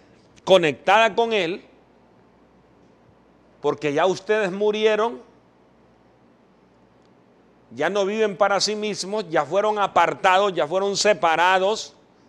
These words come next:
por Él, y su vida está escondida con el Mashiach en Elohim. Y ahí viene entonces la promesa,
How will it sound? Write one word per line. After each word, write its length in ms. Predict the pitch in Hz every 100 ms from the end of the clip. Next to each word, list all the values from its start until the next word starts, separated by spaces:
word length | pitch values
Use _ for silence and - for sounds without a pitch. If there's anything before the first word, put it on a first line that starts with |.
| _ -
por 240 | 180 175
Él, 400 | 208 196 190 254 - _ _ _ _ _ _ _ _ _ _ _ _ _ _ -
y 140 | 208
su 300 | - 220 214
vida 320 | 302 302 220
está 240 | 175 - 208
escondida 720 | - 220 208 240 240 220 -
con 320 | 208 202 196
el 220 | 294 330
Mashiach 680 | 262 226 202 - 247 262 262 - - _ _
en 180 | 156 156
Elohim. 640 | 160 165 165 202 165 104 76 _ _ _ _ _ _ _ _ _ _ _ _ _ _ _ _ _ _ _ _ _ _ _ _ _ _ _ _ _ _ _ _ _ _ _ _ _ _ -
Y 100 | 120
ahí 220 | 127 135
viene 240 | 151 151
entonces 400 | 139 135 143 143
la 120 | 139 127
promesa, 520 | 127 127 127 120